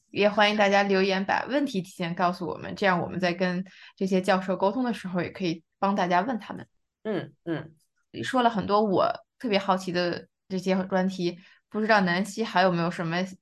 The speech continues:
Speaker 1: 你觉得看完了以后也挺好玩儿的，想跟大家分享的？
Speaker 2: 嗯，我其实觉得就是我听的，除了我聊过的这些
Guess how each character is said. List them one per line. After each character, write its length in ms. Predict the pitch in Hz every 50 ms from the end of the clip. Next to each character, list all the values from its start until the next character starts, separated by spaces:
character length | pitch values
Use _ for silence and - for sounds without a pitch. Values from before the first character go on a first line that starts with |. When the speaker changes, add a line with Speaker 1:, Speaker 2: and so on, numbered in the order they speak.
| _ _
Speaker 1:
你 260 | - 185 180 170 -
觉 200 | 170 - 190 165
得 80 | 175 202
看 180 | 196 - 233
完 140 | 190 175 175
了 40 | 175
以 60 | 170
后 100 | 190 175
也 160 | 165 160 -
挺 220 | - - - 185 202
好 160 | 185 190 170
玩 120 | 160 -
儿 80 | 170 180
的， 40 | -
想 180 | 170 - 165
跟 120 | 165 170 170
大 60 | 170
家 120 | 165 156 160
分 220 | 165 - 175 170 185
享 160 | 180 - - -
的？ 160 | - - 196 - _ _ _ _ _ _ _ _ _ _ _ _ _ _ _ _ _ _ _ _ _ _
Speaker 2:
嗯， 520 | - 220 220 220 208 196 185 165 151 - - _ _ _ - - - _ _ _ _
我 180 | 190 196 185 175
其 180 | 175 - 208
实 160 | 233 294 330 330
觉 220 | - 185 156 156
得 420 | 151 190 190 185 180 165 160 147
就 160 | 151 - 202 202
是 300 | 202 190 185 180 160 - _ _ _ _ _ _
我 280 | - 180 175 170 160 156 156 160 - _
听 400 | - - - 254 247 254 254 262
的， 480 | 247 240 226 202 190 180 175 165 156 143
除 160 | - - 208 220
了 100 | 269 277
我 140 | 208 165
聊 260 | 151 147 139 131 147 160
过 120 | 208 247
的 120 | 214 196
这 180 | 185 202 190 180
些 560 | 175 - - 175 165 165 160 160 160 151 156